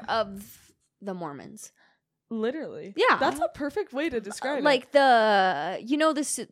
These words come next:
Speaker 1: the student, the, like, little kiss ass, um, like, kiss ass to your teacher, you know.
Speaker 2: What is that called? Teacher's pet.
Speaker 1: Teacher's pet. I know. I was like, I was like, "There's a word for it.
Speaker 2: Okay,
Speaker 1: I'm
Speaker 2: that's
Speaker 1: not
Speaker 2: what it
Speaker 1: using the right word."
Speaker 2: is.
Speaker 1: The teacher's pet
Speaker 2: Um,
Speaker 1: of the Mormon culture.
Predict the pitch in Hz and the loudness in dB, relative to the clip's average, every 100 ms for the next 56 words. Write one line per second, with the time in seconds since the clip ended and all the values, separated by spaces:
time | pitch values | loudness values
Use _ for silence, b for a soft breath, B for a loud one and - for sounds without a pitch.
0 | 220 240 - 262 240 226 214 214 214 202 | -8 -8 -8 -10 -8 -8 -8 -8 -4 -4
1 | 196 208 196 - 190 - 180 185 - - | -4 -6 -8 -8 -10 -4 -2 -2 -6 -16
2 | - - - 190 175 160 - 208 - _ | -20 -12 -8 -6 -6 -10 -12 -16 -20 _
3 | _ _ _ _ _ 185 175 - 208 190 | _ _ _ _ _ -8 -8 -10 -12 -10
4 | 180 - 190 175 - 180 - 170 170 165 | -10 -10 -10 -10 -12 -14 -10 -6 -6 -6
5 | 165 160 147 151 165 - b b b b | -8 -10 -10 -10 -12 -16 b b b b
6 | b _ _ 254 269 330 - 208 160 196 | b _ _ -10 -10 -12 -12 -10 -12 -16
7 | _ _ 370 359 247 214 - - 381 403 | _ _ -6 -6 -6 -8 -8 2 2 2
8 | - 294 294 349 330 302 359 349 359 - | 0 0 2 4 4 6 4 6 6 6
9 | 320 320 285 330 349 277 302 247 233 190 | 0 0 2 4 6 6 4 4 6 6
10 | 220 240 320 330 330 285 247 214 202 196 | 6 6 4 2 0 2 2 2 0 -2
11 | 339 - 285 359 349 359 330 302 320 285 | -10 -8 -2 0 0 -2 -6 2 6 8
12 | 269 254 247 240 240 233 220 208 196 151 | 8 6 4 0 -4 -4 -4 -8 -10 -10
13 | - 196 | -12 -16